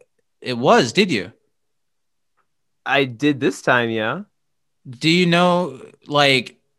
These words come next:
Speaker 1: who guest starred in the episode, like, who they were on Freaks and Geeks?
Speaker 2: Wait, there are more guest stars than just him?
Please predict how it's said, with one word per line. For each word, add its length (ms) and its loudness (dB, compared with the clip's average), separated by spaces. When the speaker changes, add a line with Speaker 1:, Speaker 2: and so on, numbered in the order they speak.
Speaker 1:
who 360 -2
guest 240 2
starred 240 2
in 40 0
the 80 2
episode, 360 -6
like, 160 0
who 120 -2
they 120 4
were 200 0
on 140 -2
Freaks 260 -8
and 80 -8
Geeks? 340 -10
Speaker 2:
Wait, 160 2
there 120 6
are 60 6
more 180 6
guest 200 2
stars 200 2
than 80 -2
just 160 -4
him? 320 -2